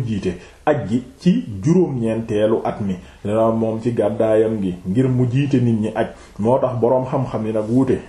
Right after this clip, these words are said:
est-ce que aj gi Seydina As-Siddiq radiyallahu anhu defoon, est-ce que ci Dhul Qa'da la woon wala Dhul, ci Dhul Hijja? Ñaari wax la ci boroom xam-xam yi, ñii ne ci aju mook, mook weer yi ñuy aj nii rek benn la,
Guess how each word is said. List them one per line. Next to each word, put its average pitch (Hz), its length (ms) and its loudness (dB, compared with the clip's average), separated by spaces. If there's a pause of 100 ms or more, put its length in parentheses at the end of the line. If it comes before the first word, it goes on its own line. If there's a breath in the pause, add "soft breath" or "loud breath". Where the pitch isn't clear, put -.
est-ce 135 200 -2
que - 80 0
aj 139 160 0 (120)
gi 113 140 0
Seydina 110 480 2
As-Siddiq 104 520 -2 (280 loud breath)
radiyallahu 110 800 2
anhu 110 320 -2
defoon, 113 280 0 (100)
est-ce 147 200 0
que 127 140 0
ci 139 120 2
Dhul 151 280 2
Qa'da 110 320 2
la 110 80 4
woon 107 280 2 (220 loud breath)
wala 123 280 4
Dhul, 110 240 0 (180)
ci 160 100 2
Dhul 120 200 2
Hijja? 110 360 -2
Ñaari 120 320 2
wax 110 220 2
la - 160 -4 (240 loud breath)
ci 123 80 2
boroom 113 300 0
xam-xam 110 400 -2
yi, 110 100 0
ñii 107 220 0
ne 120 120 2
ci - 160 -4
aju 131 200 0
mook, 139 340 0
mook 151 300 2
weer 139 260 4
yi 131 120 0
ñuy 143 120 0
aj 127 220 0
nii 113 200 2
rek 107 200 -4
benn 113 180 2
la, 92 220 -2